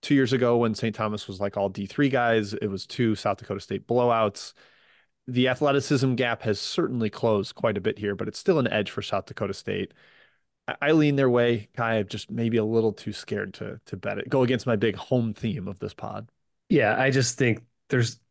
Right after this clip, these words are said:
Speaker 2: I, I think South Dakota State's better. I, I don't think these ratings are, are true to what these teams are. Saint Thomas, two hundred ninety-fifth ranked schedule. South Dakota State, ninety-fifth. They've played five top one hundred teams. Saint Thomas played one.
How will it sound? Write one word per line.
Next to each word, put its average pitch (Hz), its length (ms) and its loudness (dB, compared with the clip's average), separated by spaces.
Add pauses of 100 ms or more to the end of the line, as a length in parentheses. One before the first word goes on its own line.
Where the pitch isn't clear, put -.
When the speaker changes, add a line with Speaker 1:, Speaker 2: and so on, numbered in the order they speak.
Speaker 2:
I, 92 140 -2
I 120 200 2
think 117 160 2
South 113 180 0
Dakota 101 220 0
State's - 220 -2
better. 87 360 0
I, 113 140 2
I 107 40 2
don't 110 160 2
think 104 180 -2
these 98 180 -2
ratings 95 360 0
are, 87 260 -4 (520)
are 95 360 0 (160)
true 120 420 4
to 120 240 -2
what 110 120 2
these 107 140 -2
teams 104 300 -2
are. 95 320 2
Saint 139 220 2
Thomas, 123 320 0 (360)
two - 140 2
hundred 160 140 6
ninety-fifth 120 580 2
ranked 110 200 2
schedule. 135 520 2 (480)
South 123 200 0
Dakota 120 160 2
State, 123 260 0
ninety-fifth. 107 680 0
They've 117 320 0
played 104 260 2
five 123 440 0
top 127 240 0
one 131 80 4
hundred 131 200 4
teams. 127 280 2
Saint 113 140 0
Thomas 104 300 2
played 101 240 0
one. 90 300 -2